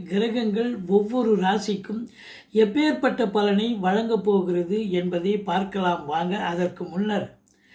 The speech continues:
எங்களுடைய சேனலை பார்த்து கொண்டிருக்கும் அத்துணை நல் உள்ளங்களுக்கும் ஆங்கில புத்தாண்டு நல் வாழ்த்துக்கள். வாழ்க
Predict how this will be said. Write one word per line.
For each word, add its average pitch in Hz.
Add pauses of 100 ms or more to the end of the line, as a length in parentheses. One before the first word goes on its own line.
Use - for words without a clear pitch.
(480)
எங்களுடைய 233 (140)
சேனலை 302
பார்த்து 247
கொண்டிருக்கும் 214 (360)
அத்துணை 294 (120)
நல் 254 (140)
உள்ளங்களுக்கும் 254 (580)
ஆங்கில 285 (160)
புத்தாண்டு 262
நல் 226
வாழ்த்துக்கள். 233 (2000)
வாழ்க 233